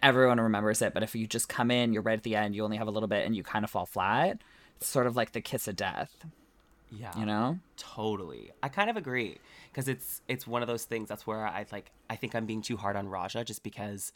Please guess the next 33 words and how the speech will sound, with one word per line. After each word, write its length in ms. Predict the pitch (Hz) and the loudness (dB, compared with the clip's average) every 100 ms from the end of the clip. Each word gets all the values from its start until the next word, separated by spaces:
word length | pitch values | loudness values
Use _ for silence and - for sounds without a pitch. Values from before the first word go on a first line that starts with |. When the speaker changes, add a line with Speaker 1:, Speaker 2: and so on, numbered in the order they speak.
| - _ | -18 _
Speaker 2:
she 200 | - - | -6 -2
was 120 | 110 101 | -2 -4
out 220 | 104 101 | -4 -4
there, 160 | 92 85 | -8 -8
like, 200 | - - | -12 -12
the 80 | 104 | -10
whole 300 | - 98 92 | -8 -10 -10
time, 320 | 98 95 60 | -12 -12 -12
basically. 540 | - - - - - | -14 -12 -14 -14 -16
It's 220 | - 117 104 | -2 -2 -2
like, 100 | 95 | -6
Speaker 1:
Mm-hmm. 100 | 76 - _ _ _ _ | -8 -14 _ _ _ _
Speaker 2:
I 80 | 107 | -6
don't 80 | 104 | -6
know. 160 | 98 95 _ _ | -6 -12 _ _
Maybe 300 | 120 127 127 | 2 2 2
it's, 180 | 120 - | -2 -6
it's 160 | 113 - | -10 -8
the 80 | 113 | -6
same 240 | 113 104 | -4 -4
thing 240 | 101 104 | -6 -8
how 140 | 98 101 | -8 -8
we 60 | |
forgot 260 | 101 98 98 | -8 -6 -6
about 180 | 101 95 | -8 -10
Monet 300 | 98 92 90 | -10 -10 -10
in 100 | 95 | -10
the 40 | |
first 340 | 101 - 85 - | -12 -14 -12 -10
scene. 280 | 113 131 135 | -8 -8 -8
Yeah, 140 | 120 | -8
maybe 200 | 107 101 | -8 -8
Tr-, 200 | 120 - | -10 -12